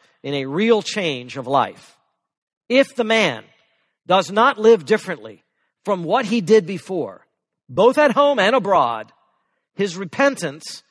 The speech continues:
needs to be repented of, and his conversion is a fiction." Not only action and language, but spirit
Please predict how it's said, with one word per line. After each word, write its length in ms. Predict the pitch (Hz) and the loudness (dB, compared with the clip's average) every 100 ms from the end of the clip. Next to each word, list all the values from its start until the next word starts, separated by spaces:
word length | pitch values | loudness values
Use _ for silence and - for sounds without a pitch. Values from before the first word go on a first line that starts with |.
| _ _ _ 156 | _ _ _ -6
needs 280 | 214 226 - | -2 -2 -6
to 100 | 202 | -8
be 160 | 196 185 | -8 -6
repented 520 | 190 - 226 180 139 | -6 -2 -2 -2 -2
of, 360 | 113 107 - _ _ _ _ _ _ _ _ _ _ _ _ _ | -4 -6 -18 _ _ _ _ _ _ _ _ _ _ _ _ _
and 160 | 170 185 | -2 -2
his 140 | 185 | -2
conversion 920 | - 196 175 165 220 208 - 123 123 _ _ _ - | -6 -8 -6 0 2 2 -4 -10 -16 _ _ _ -12
is 160 | 139 | -10
a 60 | - - | -12 -8
fiction." 380 | 160 - 104 87 _ _ _ _ _ _ _ _ _ _ _ _ _ _ _ _ _ _ _ - | -8 -8 -14 _ _ _ _ _ _ _ _ _ _ _ _ _ _ _ _ _ _ _ _ -2
Not 200 | 190 254 | 2 4
only 300 | 254 233 240 | 4 4 4
action 800 | 233 277 - - 139 120 180 _ _ | 2 0 -2 -8 -8 -12 -20 _ _
and 180 | 175 175 | -4 -4
language, 920 | 180 202 240 262 220 151 113 120 - 131 | 0 2 2 0 -2 -6 -6 -10 -18 -4
but 220 | 180 - | -4 -4
spirit 800 | - - - 302 277 147 120 | -6 -8 -4 2 4 2 -2